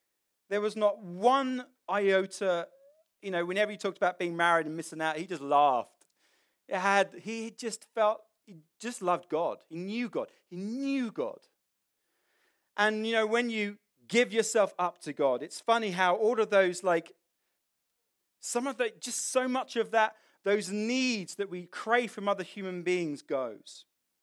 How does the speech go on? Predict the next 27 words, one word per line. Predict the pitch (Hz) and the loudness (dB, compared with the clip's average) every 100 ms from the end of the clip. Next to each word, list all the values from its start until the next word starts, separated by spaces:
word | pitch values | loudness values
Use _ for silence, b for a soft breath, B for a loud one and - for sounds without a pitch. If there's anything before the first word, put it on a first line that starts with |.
| _ _ _ _ b b b | _ _ _ _ b b b
So | - 254 277 | 2 6 6
many | 277 262 | 6 2
people | 240 214 | 0 -2
say, | 208 262 233 196 _ | 0 4 4 4 _
"If | 202 190 | -2 2
I | 170 | 2
had | 165 233 269 269 262 | 6 6 6 4 2
more | 208 247 233 | 4 6 6
money, | 240 302 277 202 - | 4 2 2 -2 -2
I | 185 | -2
would | 165 - | -2 -6
be | 139 | -8
happy." | 127 117 - 95 - _ _ _ _ _ _ | -8 -8 -10 -16 -18 _ _ _ _ _ _
But | - 226 | 0 0
I | |
tell | - 262 | 2 2
you, | 226 | 2
go | 175 233 302 | 4 6 6
find | 277 - 254 240 175 b b | 2 0 2 2 0 b b
the | 185 | -2
richest | 175 175 269 - - 269 - | 0 0 -2 -4 -6 -8 0
person | 226 240 226 202 | 2 2 0 -8
you | 202 | -10
can | - 196 | -8 -2
go | 185 180 180 | 4 4 2
find. | - 175 156 113 90 _ _ _ _ _ _ _ _ | 0 0 0 -2 -10 _ _ _ _ _ _ _ _
Almost | 220 269 277 269 | 4 4 2 0